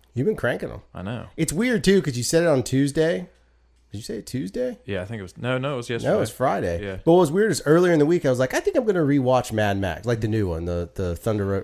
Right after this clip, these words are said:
Speaker 1: Thunder
Speaker 2: Dude.
Speaker 1: Road or whatever it
Speaker 2: Mel
Speaker 1: is.
Speaker 2: Gibson's just taking us by storm.
Speaker 1: He's just up in the business. <laughs> Must be all our Aussie bikes.
Speaker 2: <laughs> Oh, man. I don't know. That, we can just go ahead and go right into some trail talk, if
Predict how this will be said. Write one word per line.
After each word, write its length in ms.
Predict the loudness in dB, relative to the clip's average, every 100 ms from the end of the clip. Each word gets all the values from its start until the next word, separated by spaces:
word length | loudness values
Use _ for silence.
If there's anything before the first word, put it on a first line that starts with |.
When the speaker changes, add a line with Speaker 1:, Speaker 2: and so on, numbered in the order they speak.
| -4
Speaker 1:
Thunder 360 | -4 -2 -2 -4
Speaker 2:
Dude. 120 | -8 -8
Speaker 1:
Road 300 | -6 -4 -4
or 60 | -4
whatever 240 | -6 -6
it 20 | -4
Speaker 2:
Mel 100 | -4
Speaker 1:
is. 60 |
Speaker 2:
Gibson's 360 | -4 -8 -8 -14
just 180 | -14 -16
taking 300 | -16 -14 -14
us 120 | -16
by 160 | -16 -18
storm. 420 | -16 -16 -16 -16 _ -20 _ _ -14
Speaker 1:
He's 120 | -12 -10
just 160 | -10
up 180 | -8 -6
in 60 | -4
the 60 |
business. 600 | -2 -2 -4 -8 -10 -14 -18 -8
<laughs> 80 |
Must 220 | -4 -2 -2
be 120 | 0
all 80 | 0
our 120 | 0
Aussie 340 | -2 -2 -4 -8
bikes. 460 | -10 -12 -16 -20 _ _
Speaker 2:
<laughs> 60 | -8 -4 -4
Oh, 80 | -6 -10
man. 220 | -16 -18 -20 _ -20 -20 -12 0
I 80 | 2
don't 140 | 4
know. 260 | 2 0 -4 -12
That, 380 | -4 -4 -4 -10 _ _ _ _ _ _ _ _ -12
we 160 | -10
can 160 | -8 -8
just 160 | -6
go 140 | 0 0
ahead 200 | 2 0
and 100 | -2
go 120 | -4
right 220 | -2 -2 -4
into 200 | -8 -10
some 200 | -12 -12
trail 260 | -6 -6
talk, 360 | -6 -8 -10
if 60 | -14